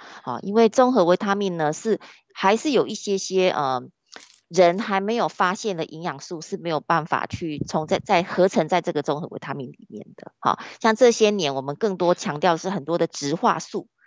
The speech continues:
这个是以前我自己在，呃，上，上学的时候，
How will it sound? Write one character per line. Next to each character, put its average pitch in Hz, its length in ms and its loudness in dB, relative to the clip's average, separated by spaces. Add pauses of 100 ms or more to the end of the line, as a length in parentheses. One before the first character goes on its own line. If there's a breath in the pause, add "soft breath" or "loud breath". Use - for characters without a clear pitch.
(300 loud breath)
这 - 100 -2
个 202 120 6
是 247 140 -6
以 180 80 -4
前 160 220 -4
我 143 80 -4
自 208 160 -6
己 135 180 -8
在， 160 400 4 (320 soft breath)
呃， 127 180 -6
上， 196 360 -2
上 202 260 -2
学 139 180 -4
的 139 100 -4
时 - 140 -8
候， 147 300 -6